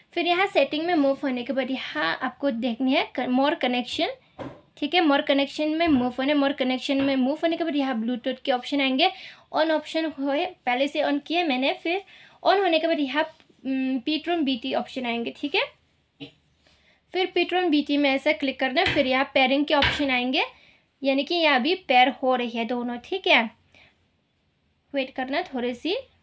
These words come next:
फिर यहाँ पेयर के ऑप्शन आएंगे, फिर इसमें क्लिक करना है पेयर पे, ठीक है? पेयर पे क्लिक करने के बाद ही यहाँ अभी वर्क हो जाएंगे एक्टिव, अ, एटी परसेंट बैटरी। तो अभी मैं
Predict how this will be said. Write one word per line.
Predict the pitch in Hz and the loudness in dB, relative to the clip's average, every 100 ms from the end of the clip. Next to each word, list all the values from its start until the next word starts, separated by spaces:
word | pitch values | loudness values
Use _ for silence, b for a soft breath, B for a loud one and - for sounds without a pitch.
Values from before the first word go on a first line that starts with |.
| _ _ _ _ | _ _ _ _
फिर | 294 285 | 0 2
यहाँ | 320 320 | 0 4
पेयर | 285 262 | 4 4
के | 254 | 4
ऑप्शन | 262 247 302 269 | 2 2 0 2
आएंगे, | 254 254 262 | 2 0 0
फिर | 370 302 | -2 0
इसमें | 247 240 254 247 | 0 0 -2 0
क्लिक | 254 - | -2 0
करना | 285 302 | 0 2
है | 339 | 2
पेयर | 262 233 240 | 4 4 2
पे, | 233 233 | -4 -6
ठीक | - 330 | -6 -2
है? | 392 233 - B B B _ | 2 2 -2 B B B _
पेयर | 339 392 392 | 4 4 4
पे | 294 | 2
क्लिक | 294 330 339 | 4 0 0
करने | 269 277 | 2 2
के | 269 | 0
बाद | 233 240 240 - | 0 2 0 0
ही | 320 | -4
यहाँ | 262 254 - 302 | -2 -2 2 4
अभी | 247 302 | 4 2
वर्क | 277 233 247 - | 0 0 -2 -2
हो | 254 | -2
जाएंगे | 247 254 262 339 427 B B B - | 0 0 2 0 0 B B B -4
एक्टिव, | - - 330 370 - | -4 -4 -4 -4 -4
अ, | - 254 302 | -2 -2 -2
एटी | 302 330 381 440 - - 269 | -2 -2 -2 -4 -14 -6 2
परसेंट | 262 254 311 339 | 2 0 -6 0
बैटरी। | 262 240 269 330 | 0 0 0 -2
तो | - 262 | -2 0
अभी | 247 262 | 0 0
मैं | 302 359 | 0 -2